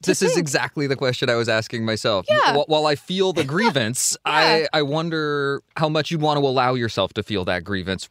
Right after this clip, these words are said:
Speaker 1: for exactly the reason that you just said. Would it be worse if they said, "Come on over," and went through a whole charade interview that, that
Speaker 2: Right.
Speaker 1: didn't really mean anything? And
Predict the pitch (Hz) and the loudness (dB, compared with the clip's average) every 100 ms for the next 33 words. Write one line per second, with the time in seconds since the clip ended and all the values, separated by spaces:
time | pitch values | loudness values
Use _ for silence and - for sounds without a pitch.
0 | - 143 127 143 131 147 123 113 113 107 | 0 2 4 2 2 2 0 2 0 2
1 | 104 - 101 101 - 104 80 - - 85 | 0 0 0 0 2 0 0 -4 -10 -2
2 | 120 120 107 147 156 143 113 120 131 101 | 0 0 0 -2 0 -2 -4 -2 0 0
3 | 76 92 - - 107 117 113 - 123 - | -2 -2 -2 -2 -2 0 0 0 -2 0
4 | - 311 311 311 349 302 147 104 - 123 | -2 -2 -2 0 0 2 2 2 2 0
5 | 123 107 120 143 - 139 127 117 123 123 | 0 -2 -4 -4 -4 -2 -2 0 0 0
6 | 120 - - 98 104 101 98 98 95 - | 0 -2 -4 0 2 2 2 0 -2 -8
7 | _ _ 107 95 85 71 123 - 107 - | _ _ -2 -2 -4 -8 -12 -14 -2 2
8 | 196 170 - 117 110 110 101 95 92 101 | 4 2 4 0 2 2 2 2 0 0
9 | 95 87 90 - 85 82 87 90 85 | 2 0 -4 -6 -6 -6 -2 -2 -2